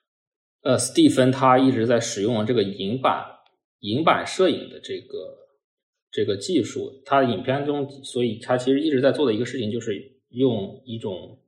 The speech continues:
像刑具一样的，或者说一种工具去固定他的拍摄者，尤其是固定他的女儿玛丽，去进行长时间这个银版摄影。其实这个东西也相当哥特，因为这个银版摄影也是在，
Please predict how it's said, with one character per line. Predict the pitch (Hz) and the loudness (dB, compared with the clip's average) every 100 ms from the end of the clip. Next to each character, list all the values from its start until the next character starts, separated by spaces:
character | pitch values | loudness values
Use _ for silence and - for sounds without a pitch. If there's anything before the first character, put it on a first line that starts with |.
| _ - - _ | _ -18 -18 _
像 | - 120 | -6 -4
刑 | 110 101 107 | -4 -6 -4
具 | 107 139 | 0 2
一 | |
样 | 113 98 | 2 0
的， | 98 | -2
或 | - | -2
者 | 104 | -2
说 | - | -2
一 | 110 | -6
种 | - 85 - | -8 -6 -2
工 | 131 135 | 0 0
具 | 131 | -2
去 | 117 | -4
固 | 117 170 120 | 0 2 2
定 | 147 | 0
他 | 107 | 0
的 | 110 | -2
拍 | - 117 | -2 -4
摄 | 113 113 | 0 0
者， | 92 | 0
尤 | 113 | -2
其 | |
是 | 131 135 | 0 0
固 | 139 131 | 0 0
定 | 117 | 0
他 | 107 | -2
的 | 117 | -4
女 | 104 | -6
儿 | 85 104 | -6 -6
玛 | 101 92 | -6 -6
丽， | 113 | -8
去 | 98 - | -10 -14
进 | - 110 | -10 -8
行 | 107 | -8
长 | - 107 | -8 -8
时 | - 104 | -4 -4
间 | 104 104 | -4 -4
这 | 113 | -6
个 | 95 | -6
银 | 95 101 | -8 -10
版 | 104 87 | -10 -10
摄 | - 92 | -12 -12
影。 | - _ _ _ | -14 _ _ _
其 | - 156 | 0 4
实 | |
这 | 165 180 | 6 6
个 | 123 | 4
东 | 135 | 0
西 | 131 113 95 - | -2 -4 -6 -4
也 | 123 107 | 0 2
相 | 156 185 | 4 4
当 | 170 | 4
哥 | 147 139 | 4 4
特， | 131 | 4
因 | 117 151 | 2 4
为 | 156 | 4
这 | 156 | 4
个 | 117 | 0
银 | 120 | 0
版 | 139 104 | -2 -2
摄 | 135 | -2
影 | 107 | -2
也 | 95 | -4
是 | 80 113 | -4 -4
在， | 117 104 | -2 -2